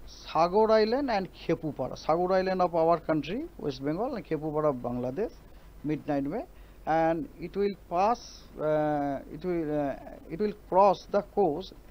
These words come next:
as a severe cyclonic storm, जब ये करेंगे। और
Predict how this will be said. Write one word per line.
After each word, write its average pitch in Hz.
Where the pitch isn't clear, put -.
as 165
a -
severe 233
cyclonic 135
storm, -
जब 139
ये 127
करेंगे। 131
और 160